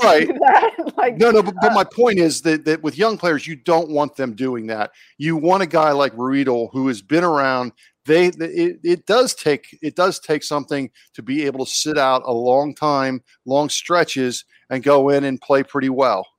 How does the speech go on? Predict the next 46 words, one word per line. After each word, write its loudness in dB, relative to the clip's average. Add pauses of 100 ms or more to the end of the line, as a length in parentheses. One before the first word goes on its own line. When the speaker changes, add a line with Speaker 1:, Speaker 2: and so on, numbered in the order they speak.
(500)
Speaker 1:
So, 2
yeah, 4
you, -10
you, -10
to -8
your 0
point, -4
Taylor, 0
I, -2
I -2
know -2
what -4
you're -10
saying, 0 (300)
but 0
I 6
was 0
just -8
trying 0
to 0 (160)
kind 0
of -6
amplify -4
Speaker 2:
Yeah. -4
Speaker 1:
your -4
guys' -2
point -10
that -6 (100)
it -12 (120)
does, 0 (380)
uh, -2
it, -4
it, -6 (100)
there 0
are 2
guys 2
around 0
the -2
league, -8 (260)
the, -4
the, -6
and, -6
and -12
it -4
is 0
a, 0